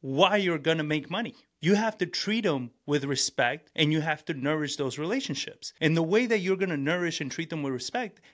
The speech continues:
is by giving them your time. Because guess what? When I speak to my buyers, I'm an investor myself.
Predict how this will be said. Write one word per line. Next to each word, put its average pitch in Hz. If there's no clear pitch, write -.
is 185
by 196
giving 208
them 180
your 175
time. 202
Because 170
guess 214
what? 190
When 139
I 208
speak 208
to 165
my 151
buyers, 156
I'm 247
an 220
investor 165
myself. 131